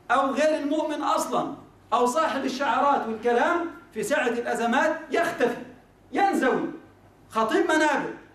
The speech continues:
أستاذ في الكلام، إنما ساعة الأزمة ما تلاقوش أصلًا موجود في الأزمات، لأنه ما عندوش استعداد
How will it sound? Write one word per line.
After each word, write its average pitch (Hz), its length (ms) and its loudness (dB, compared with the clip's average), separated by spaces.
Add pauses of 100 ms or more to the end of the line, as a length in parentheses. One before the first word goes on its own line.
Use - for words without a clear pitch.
(360)
أستاذ 277 680 0
في 262 60 -4
الكلام، 269 640 0 (280)
إنما 247 240 0
ساعة 269 200 0
الأزمة 285 600 2 (160)
ما 247 80 0
تلاقوش 262 400 0
أصلًا 247 280 -4
موجود 233 260 -2
في 220 80 -6
الأزمات، 220 420 0 (240)
لأنه 208 160 2
ما 226 80 4
عندوش 247 340 2
استعداد 240 520 0